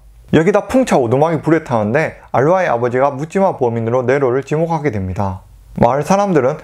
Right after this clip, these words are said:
네로가 한 일이 아니라고 알고 있었지만, 대부분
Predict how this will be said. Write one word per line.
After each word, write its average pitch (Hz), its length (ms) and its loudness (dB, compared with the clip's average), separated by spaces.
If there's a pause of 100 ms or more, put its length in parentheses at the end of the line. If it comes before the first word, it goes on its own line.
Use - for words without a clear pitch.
(120)
네로가 170 340 4
한 180 220 -2
일이 156 220 2
아니라고 127 420 0
알고 131 240 0
있었지만, 135 520 -4 (280)
대부분 156 520 2